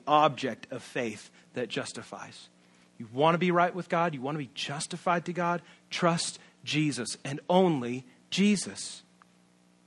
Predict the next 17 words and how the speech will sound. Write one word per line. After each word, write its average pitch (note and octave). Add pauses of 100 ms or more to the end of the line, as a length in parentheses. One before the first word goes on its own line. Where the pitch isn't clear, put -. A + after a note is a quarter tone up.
(880)
Paul D#3
says D#3
in C#3
Romans C#3+
chapter C#3
ten, C#3+
verses B2
nine C3+
and C3
ten, A#2+
"Because C3
if D#3
you F#3+
confess D#3+
with E3+
your D#3+
mouth E3